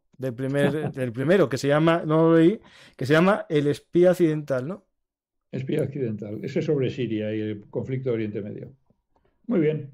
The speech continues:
Speaker 1: Y Operación
Speaker 2: Oye,
Speaker 1: Falsa Bandera, que lo tenéis ahí,
Speaker 2: compartir
Speaker 1: que
Speaker 2: este rato contigo y con tus,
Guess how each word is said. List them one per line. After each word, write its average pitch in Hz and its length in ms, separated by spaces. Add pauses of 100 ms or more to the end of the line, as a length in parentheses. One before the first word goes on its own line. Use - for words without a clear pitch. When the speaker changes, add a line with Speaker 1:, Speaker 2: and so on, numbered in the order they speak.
(180)
Speaker 1:
Y 143 140
Operación 139 380
Speaker 2:
Oye, 175 80
Speaker 1:
Falsa 165 200
Bandera, 131 360
que 123 80
lo 127 80
tenéis 147 260
ahí, 180 240
Speaker 2:
compartir - 640
Speaker 1:
que 143 180
Speaker 2:
este 135 180
rato 131 240
contigo - 400
y 123 60
con 117 200
tus, 110 340